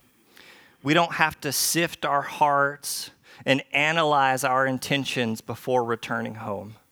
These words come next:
Abba just wants us to show up. We don't have to tarry at the tavern until purity of heart arrives.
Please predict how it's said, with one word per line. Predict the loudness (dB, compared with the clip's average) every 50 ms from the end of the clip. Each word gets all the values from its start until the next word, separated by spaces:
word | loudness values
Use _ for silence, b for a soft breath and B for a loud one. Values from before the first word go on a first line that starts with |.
| _ _ _ b b b b b b b b b b b b b b 2
Abba | 4 6 6 6 6 4 4 2 2 0
just | 0 0 0 0 0 -4
wants | -6 -2 2 2 2 2 0 -6
us | -2 -2 -2 -2 -2
to | -6 -6
show | -6 -4 -2 -2 -2 0 0
up. | -2 -4 -4 -8 -16 -20 -20 _ _ B B B B B B B B
We | 4 6
don't | 6 6 4 4
have | 2 2 2 0 -4
to | -14
tarry | -10 -8 -2 2 2 4 4 4 4 4 2 2
at | 0 0
the | -2 -4
tavern | -2 2 2 2 2 2 0 0 0 -2 0 2
until | 0 0 0 2 2 2 2
purity | 2 -2 -2 0 2 4 4 2 2 0 -2
of | -2 -4 0
heart | 2 4 4 4 2
arrives. | 2 2 4 4 6 4 2 0 -2 -8